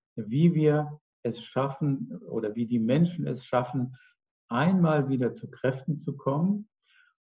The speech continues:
und dann zu einfachen, grundlegenden Dingen, sodass sie wieder eine gute Körperwahrnehmung haben. Die Körperwahrnehmung war das Entscheidende. Die Patienten, die zu uns im Burnout kamen,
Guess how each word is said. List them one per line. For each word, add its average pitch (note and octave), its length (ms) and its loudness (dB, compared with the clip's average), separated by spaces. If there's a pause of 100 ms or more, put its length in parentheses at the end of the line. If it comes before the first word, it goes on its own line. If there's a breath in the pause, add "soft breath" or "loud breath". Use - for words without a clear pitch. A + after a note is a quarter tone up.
(120)
und C3+ 180 0
dann E3+ 300 4
zu C#3+ 240 -2
einfachen, D3 720 0
grundlegenden D3+ 1300 0
Dingen, F3 480 0
sodass C3+ 500 -2
sie D3 220 -4 (220)
wieder C#3 380 -4
eine B2+ 220 -2
gute C3+ 360 -4
Körperwahrnehmung G2+ 1000 -2 (100)
haben. F2+ 260 -18
Die - 120 -20
Körperwahrnehmung C#3 1040 -4 (640 soft breath)
war A#2 260 0
das B2+ 200 0
Entscheidende. A#2 800 -2 (840)
Die C3 80 -2
Patienten, E3 840 2 (400)
die C#3 120 -4
zu D3+ 180 -4
uns D#3+ 220 0
im A#2+ 220 -2
Burnout B2+ 680 0
kamen, C#3 840 0